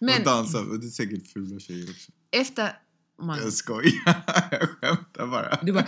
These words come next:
Speaker 1: "Hehe, jag skämtar bara. Förstår du inte ironi?"
Speaker 2: <laughs> Nåja.
Speaker 1: I alla fall. Så, ehm,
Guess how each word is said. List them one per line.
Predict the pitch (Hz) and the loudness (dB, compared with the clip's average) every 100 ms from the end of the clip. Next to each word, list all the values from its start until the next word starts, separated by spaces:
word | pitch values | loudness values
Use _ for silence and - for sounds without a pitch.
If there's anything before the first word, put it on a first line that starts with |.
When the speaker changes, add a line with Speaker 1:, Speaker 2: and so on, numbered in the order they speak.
| - | 2
Speaker 1:
"Hehe, | 254 277 262 208 - - | 2 4 4 2 0 0
jag | 202 | 0
skämtar | - 208 214 170 | 2 2 2 4
bara. | 214 - | 4 4
Förstår | 208 233 202 | 2 4 4
du | |
inte | 190 185 | 4 2
ironi?" | 180 185 165 147 196 - 214 208 202 | 4 4 4 2 -2 -2 -2 0 2
Speaker 2:
<laughs> | 208 190 185 175 - | 2 2 0 -4 -2
Nåja. | 107 95 104 _ _ | -2 -2 -4 _ _
Speaker 1:
I | 143 | -8
alla | 139 | -6
fall. | 139 139 131 - | -8 -10 -12 -14
Så, | - - 185 170 - _ _ _ _ _ 175 | -12 -6 -2 -4 -6 _ _ _ _ _ -8
ehm, | 165 165 165 165 160 | -6 -6 -6 -6 -8